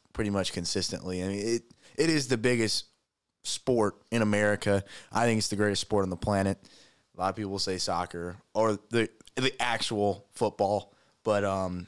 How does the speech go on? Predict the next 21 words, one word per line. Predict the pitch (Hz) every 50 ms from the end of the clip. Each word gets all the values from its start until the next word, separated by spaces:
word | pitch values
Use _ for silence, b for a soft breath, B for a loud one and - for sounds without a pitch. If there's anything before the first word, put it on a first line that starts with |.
| -
you | - 101 95
know, | 95 90 -
I | 98 117
just | 107 104 98 -
think | - 110 98 98
American | 98 101 104 101 98 - 98
football | - 98 85 - 95 95 95 95
is | 87 98 92 87
the | 104 101
greatest | - 110 107 101 101 - -
thing | - 104 98 95
on | 95 90
the | 90 85
planet, | - 104 98 98 101 101 101 98 -
and | 85 87 87 - -
N | 110 110
F | 104 98 - -
L, | 104 98 98 85 B B B B B B
it | 113 113
shows | - - - 117 110 110 104 -
how | 110 110 104 101 -